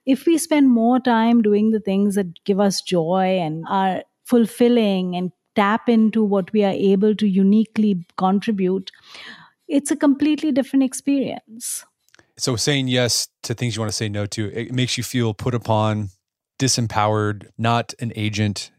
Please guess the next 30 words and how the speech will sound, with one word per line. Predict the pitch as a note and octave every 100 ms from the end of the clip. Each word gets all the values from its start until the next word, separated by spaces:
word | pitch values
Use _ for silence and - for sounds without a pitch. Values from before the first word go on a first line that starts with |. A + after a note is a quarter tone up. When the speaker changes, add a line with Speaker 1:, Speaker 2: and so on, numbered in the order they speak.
| -
Speaker 2:
like | G#2
you're | G2+ G2
acted | F#2 - F#2
on. | F2 E2 E2+ E2+
Like | G2
it | F#2
just, | G2 - -
that | G2 G2
doesn't | G#2+ E3+
feel | D#3+
good. |
Speaker 1:
Absolutely. | F#2 - E3+ D3 C3+ - F2 -
Speaker 2:
Yeah. | - - - - - - - -
And | G3
I |
think | A#3+
it's | A#3
interesting. | G3 G#3 F3
I've, | D#3 E3
I | D3+ D3+
know | D#3 C3+
I've | B2 B2 A#2
experienced | A#2 - - G#2 -
that | G#2 F#2+ F#2
where | G2+ G2 F#2+ F#2 _ _ _ _ _ _ _ _
I'll | C#3
f-, | C3+ -
have | A#2 D#3+
this | D#3 A2
ask | - B2 A#2 - -